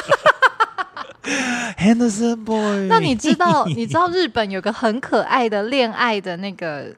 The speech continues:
Speaker 2: 小迷信吗？
Speaker 1: 什么？
Speaker 2: 他们说如果你有喜欢的对象，你就去买一块橡皮擦，然后你把橡皮擦衣服拿掉之后，你就在他橡皮擦的肉上面写，比如说我喜欢廖元庆，我就写廖元庆，然后我就把衣服穿上去之后，我要想办法把这个橡皮擦用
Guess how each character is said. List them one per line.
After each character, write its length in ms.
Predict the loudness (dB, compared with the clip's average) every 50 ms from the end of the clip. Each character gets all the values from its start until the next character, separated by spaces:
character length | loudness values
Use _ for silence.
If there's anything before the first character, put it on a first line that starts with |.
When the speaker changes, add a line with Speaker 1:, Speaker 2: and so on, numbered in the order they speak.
| _ _ _ -18
Speaker 2:
小 240 | -6 -2 -2 -2 0
迷 220 | -2 -8 -10 -10
信 260 | -10 -8 -8 -8 -8 -8
吗？ 260 | -8 -10 -10 -10 -12 -14 -18 -20 _ -20
Speaker 1:
什 180 | -14 -8 -6 -6
么？ 220 | -6 -6 -8 -10 -14 -18 -12 -6
Speaker 2:
他 100 | -2 -2
们 80 | 0 0
说 140 | 0 0 0
如 100 | 2 2
果 100 | 0 0
你 180 | 0 0 -2
有 120 | -2 -2 -2
喜 260 | -2 -6 -10 -10 -6
欢 200 | -4 -2 -2 -2
的 100 | -2 -4
对 240 | -4 -4 -4 -4 -4
象， 260 | -6 -6 -6 -6 -6
你 60 | -6
就 80 | -8 -8
去 100 | -6 -4
买 160 | -4 -4 -4 -6
一 80 | -10
块 180 | -8 -4 -4 -2
橡 180 | -2 -2 -6 -8
皮 160 | -8 -12 -16 -16
擦， 360 | -12 -12 -10 -10 -10 -12 -16 _ -20 -20 -10 -6
然 40 |
后 80 | -4 -2
你 80 | 0 0
把 100 | -2 -2
橡 160 | -2 -2 -4
皮 60 | -2
擦 180 | -2 -4 -4 -4
衣 100 | -6 -8
服 240 | -10 -8 -10 -10 -12 -14 _ _
拿 180 | -8 -6 -6 -4
掉 180 | -2 -2 -2 -2
之 120 | -2 -2
后， 100 | -4 -4
你 60 | -4
就 100 | -6 -8
在 140 | -6 -6 -4
他 160 | -4 -4 -6
橡 200 | -4 -4 -2 -2
皮 80 | -2 -4
擦 200 | -4 -2 -2 -2
的 80 | -2
肉 200 | 0 0 -2 -2
上 160 | -2 -4 -4 -4
面 140 | -4 -6
写， 320 | -6 -8 -8 -8 -8 -8 -8
比 80 | -8
如 60 | -6 -2
说 100 | -2 -2
我 80 | -2
喜 80 | -2 -4
欢 160 | -8 -8 -6
廖 140 | -6 -6 -6
元 120 | -6 -8
庆， 200 | -10 -10 -12 -10
我 40 | -8
就 80 | -8 -10
写 240 | -8 -10 -12 -10 -6
廖 260 | -2 -2 -2 -2 -2
元 180 | -4 -8 -10 -10 -12
庆， 320 | -16 -16 -16 -14 -14 -16 -16 _ _ _ _ _ -8
然 20 |
后 60 | -8 -6
我 60 | -4
就 100 | -4 -4
把 140 | -4 -4 -4
衣 120 | -6 -8 -8
服 120 | -8 -8
穿 240 | -8 -8 -8 -8 -6
上 160 | -4 -6 -6
去 160 | -6 -8 -10
之 120 | -10 -8 -6
后， 180 | -6 -6 -8 -10 -16 -20 -20 -20 _
我 80 | -12 -8
要 260 | -6 -4 -2 -2 -2
想 260 | -4 -4 -6 -6 -2
办 180 | 0 0 2 2
法 140 | 0 -2 -2
把 140 | -4 -6 -8
这 100 | -8 -8
个 80 | -6
橡 140 | -6 -8 -10
皮 80 | -8 -8
擦 140 | -6 -6
用 260 | -4 -2 0 -2 -2